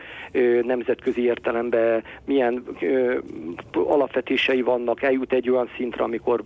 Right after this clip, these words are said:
következtetéseket változtat, és máshova, máshova jut el. Ö, ugyanúgy a régészetben is vannak ilyen változások, ilyen hullámszerű megjelenések.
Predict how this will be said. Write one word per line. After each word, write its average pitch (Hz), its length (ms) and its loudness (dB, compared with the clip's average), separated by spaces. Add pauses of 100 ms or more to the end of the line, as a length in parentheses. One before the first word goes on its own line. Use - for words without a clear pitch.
(140)
következtetéseket 131 960 0
változtat, 123 720 0 (300)
és - 160 2
máshova, 127 580 2
máshova 127 420 0
jut 131 220 0
el. 131 260 2 (260)
Ö, - 60 0
ugyanúgy 139 460 2
a 123 40 4
régészetben 123 800 2
is - 220 -4
vannak 123 340 -2
ilyen 120 200 0
változások, 120 680 0
ilyen 120 140 0
hullámszerű 117 560 0
megjelenések. 127 720 0